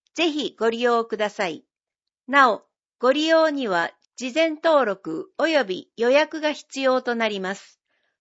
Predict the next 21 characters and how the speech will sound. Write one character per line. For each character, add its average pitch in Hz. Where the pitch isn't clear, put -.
登 330
録 320
方 294
法、 170
詳 311
細 302
等 262
は 170
ホ 320
ー 339
ム 339
ペ 320
ー 262
ジ 196
を 175
ご 196
覧 254
く 262
だ 233
さ 220
い。 165